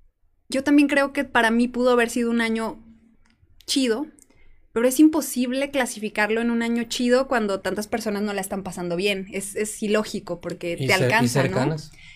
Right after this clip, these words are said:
Speaker 1: Exacto, te, te alcanza, pues, la ola de que cómo vas a estar bien cuando no,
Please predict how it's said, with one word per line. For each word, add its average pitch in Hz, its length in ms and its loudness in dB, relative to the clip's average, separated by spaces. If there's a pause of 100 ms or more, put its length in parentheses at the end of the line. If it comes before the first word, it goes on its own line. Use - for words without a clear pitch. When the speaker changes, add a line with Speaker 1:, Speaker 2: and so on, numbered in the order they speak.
(300)
Speaker 1:
Exacto, 262 400 -4
te, 208 160 0
te 226 160 0
alcanza, 233 920 0
pues, 214 160 -2
la 196 140 0
ola 349 320 2
de 220 120 -2
que 180 180 -6
cómo 254 300 0
vas 285 140 0
a 285 40 -6
estar 277 340 -4
bien 240 380 -2
cuando 185 460 -4
no, 175 300 -6